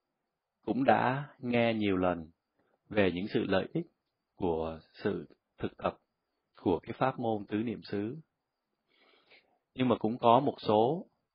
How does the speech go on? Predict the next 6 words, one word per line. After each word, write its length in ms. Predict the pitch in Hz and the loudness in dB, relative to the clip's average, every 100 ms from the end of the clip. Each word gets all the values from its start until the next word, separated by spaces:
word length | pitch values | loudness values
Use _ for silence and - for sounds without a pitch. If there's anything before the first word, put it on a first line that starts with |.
| _ | _
thì 260 | 101 92 85 | -6 -4 -2
chưa 220 | 120 113 | 0 0
có 60 | 127 | 0
hiểu. 360 | 117 95 76 80 _ _ _ _ _ _ _ _ _ _ _ _ _ | -4 -4 -6 -14 _ _ _ _ _ _ _ _ _ _ _ _ _
Cho 120 | - 117 | 2 4
nên, 460 | 120 117 113 110 | 6 2 0 -6